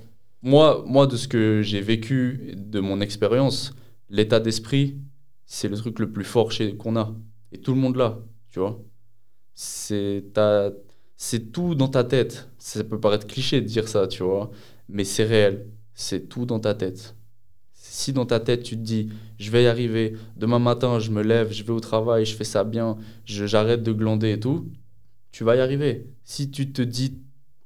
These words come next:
Ouais, j'ai pas trop envie et tout, voilà, j'ai la flemme »,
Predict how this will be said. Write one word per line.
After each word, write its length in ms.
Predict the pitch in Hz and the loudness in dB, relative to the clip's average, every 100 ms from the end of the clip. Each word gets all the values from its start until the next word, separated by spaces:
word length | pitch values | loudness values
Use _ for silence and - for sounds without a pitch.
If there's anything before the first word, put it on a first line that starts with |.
| - - | -20 -16
Ouais, 240 | - 107 104 | -6 -2 -2
j'ai 120 | 101 | -4
pas 140 | - | -10
trop 160 | 107 101 | -8 -6
envie 380 | 104 101 98 98 | -6 -6 -8 -10
et 60 | |
tout, 400 | - 87 98 - - - - | -10 -10 -10 -10 -12 -14 -14
voilà, 320 | - - - - - - - - - | -10 -10 -10 -14 -16 -20 -20 -20 -20
j'ai 140 | - 78 | -12 -10
la 40 | |
flemme », 500 | - 87 95 107 69 | -8 -6 -4 -6 -10